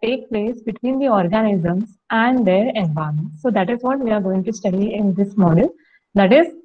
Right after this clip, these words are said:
all about ecology, the various concepts of ecology, the interdependence between the living organisms and the environment. Okay, that the whole study is called the ecology study. Okay,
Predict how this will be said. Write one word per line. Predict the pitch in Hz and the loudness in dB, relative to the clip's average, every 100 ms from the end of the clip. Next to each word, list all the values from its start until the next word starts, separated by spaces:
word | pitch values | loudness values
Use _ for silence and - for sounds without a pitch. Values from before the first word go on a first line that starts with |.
| _ _ - | _ _ 2
all | 262 339 | 6 6
about | 269 254 262 | 6 6 4
ecology, | 220 226 226 220 233 | 0 2 4 4 4
the | 233 214 | 4 4
various | 208 226 226 | 2 2 0
concepts | 196 196 254 277 | -2 -2 -4 -4
of | 269 | -4
ecology, | 240 226 214 208 | -2 0 0 0
the | 214 - | -2 -2
interdependence | 220 233 294 294 254 254 247 247 | 0 2 2 2 2 2 0 0
between | 226 220 254 269 | -4 -2 -2 0
the | |
living | 247 214 208 | 0 0 -2
organisms | 202 185 190 196 196 202 202 - | -2 -4 -4 -6 -4 -6 -6 -4
and | 226 262 | -2 2
the | 254 | 2
environment. | 196 180 180 175 190 220 214 | 0 0 -2 -2 -4 -4 -6
Okay, | 254 214 - - - _ | -6 -6 -10 -14 -20 _
that | 226 | 2
the | 226 | 6
whole | 254 285 | 8 6
study | 311 269 269 | 6 2 2
is | 233 - 214 | -2 -6 0
called | 202 196 | 2 2
the | 269 214 | -2 -4
ecology | 202 190 170 180 | -2 0 0 -2
study. | - - 214 _ _ _ - | -8 -12 -16 _ _ _ -6
Okay, | 262 320 | -4 -6